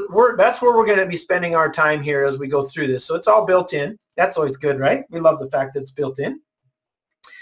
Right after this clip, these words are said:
You need a user account. Now, one of the things that's, that's a little dangerous about PowerShell, in my, in my opinion, is that you do not have to have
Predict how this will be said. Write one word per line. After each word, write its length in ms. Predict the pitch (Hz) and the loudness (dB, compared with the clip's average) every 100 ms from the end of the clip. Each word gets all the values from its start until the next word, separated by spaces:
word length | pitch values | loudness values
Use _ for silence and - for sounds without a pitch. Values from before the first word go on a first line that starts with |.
| - - | -16 -4
You 120 | 190 | 0
need 280 | 214 226 - | 2 0 2
a 140 | 214 | 2
user 540 | 254 202 240 262 185 147 | 2 2 2 2 2 -2
account. 420 | 135 131 123 - _ - - _ _ | -2 -6 -6 -14 _ -20 -20 _ _
Now, 160 | 170 170 | 2 4
one 200 | 214 302 | 6 4
of 80 | 294 | 2
the 160 | 254 | 0
things 300 | 226 226 208 | 0 0 -2
that's, 200 | 185 - - - | -6 -8 -16 -6
that's 400 | 180 170 - - | 2 2 0 -6
a 80 | 160 | -2
little 320 | 160 226 214 | 4 4 4
dangerous 580 | 151 170 202 175 160 - | 2 0 0 0 -2 -2
about 320 | 143 139 131 | 2 2 2
PowerShell, 640 | - 139 127 131 139 135 143 | 2 2 2 -2 -2 0 0
in 80 | 143 | 0
my, 200 | 156 160 | 2 0
in 280 | 160 156 | -4 -2
my 140 | 156 156 | 0 2
opinion, 560 | 147 - 165 160 135 | 0 -4 -6 -2 -4
is 180 | 127 131 | -4 -4
that 160 | 143 - | -6 -6
you 160 | 156 | -10
do 140 | 151 175 | -8 0
not 260 | 185 226 | 2 2
have 300 | 165 170 175 | 0 0 0
to 80 | - | -4
have 340 | 147 147 147 | -2 0 0